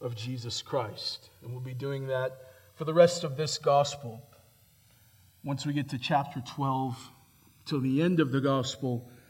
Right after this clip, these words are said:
we'll be looking at the final week of the life of Jesus.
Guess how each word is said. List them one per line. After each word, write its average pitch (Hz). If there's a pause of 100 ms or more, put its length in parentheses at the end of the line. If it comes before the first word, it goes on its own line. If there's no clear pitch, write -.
(160)
we'll 139
be 139
looking 135
at 123
the 123
final 139
week 120 (300)
of 107 (240)
the 123
life 120
of 110
Jesus. 117